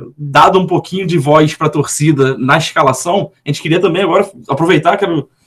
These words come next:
um espaço aqui, nem avisei ninguém, pe-, fazer um apelo pra diretoria. Gente, na boa, vamos ouvir o podcast e não dá mais, cara. Vamos tirar o Eduardo Alax, porque a gente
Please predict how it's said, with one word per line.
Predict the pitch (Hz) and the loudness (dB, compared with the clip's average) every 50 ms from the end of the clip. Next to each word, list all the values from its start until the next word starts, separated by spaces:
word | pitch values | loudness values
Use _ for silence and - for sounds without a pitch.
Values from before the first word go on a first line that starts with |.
| _ _ - | _ _ -6
um | 151 | -4
espaço | 135 - - 165 170 170 160 | -4 -2 0 0 0 0 0
aqui, | 139 185 | 0 0
nem | 175 180 208 | 0 2 0
avisei | 220 190 190 156 175 180 | 0 0 0 0 0 0
ninguém, | 190 180 143 143 156 185 208 - | 2 0 0 0 0 0 -2 -2
pe-, | 202 170 156 - - | -4 -8 -8 -2 0
fazer | 180 151 180 | 2 4 4
um | 208 | 4
apelo | 202 - 202 202 | 4 4 2 2
pra | - 202 | 4 2
diretoria. | 196 190 196 208 214 - - - 175 175 160 131 | 2 4 4 2 2 2 0 0 2 2 2 4
Gente, | 160 196 143 117 - - - - - | 4 4 2 2 -2 -6 -16 -18 -12
na | - - | -10 -8
boa, | 165 165 156 156 147 120 - - _ _ _ _ - _ _ _ | -4 -2 0 0 0 -2 -4 -8 _ _ _ _ -20 _ _ _
vamos | 135 170 220 | 0 2 2
ouvir | 220 170 190 | 4 4 2
o | 190 | 2
podcast | 196 196 190 147 - 165 165 175 - 233 | 2 2 0 0 0 0 0 2 0 -2
e | 208 - - 208 | -4 -4 0 0
não | 208 240 262 | 2 4 4
dá | 220 - - | 2 2 2
mais, | 254 - 135 139 - - | 2 2 2 2 0 -2
cara. | - 120 - 110 - | -6 -6 -8 -6 -4
Vamos | 135 165 220 240 | 0 0 0 2
tirar | 226 220 196 | 2 4 4
o | 196 | 4
Eduardo | 190 156 165 160 151 | 6 4 4 4 4
Alax, | 139 120 113 120 131 143 - - | 4 6 6 4 4 2 0 -6
porque | - - 185 185 185 - - - - - - - _ _ _ _ | -2 2 2 2 2 0 -10 -20 -20 -20 -20 -20 _ _ _ _
a | - 135 | -2 0
gente | 180 175 - 220 208 | 0 0 0 -2 -4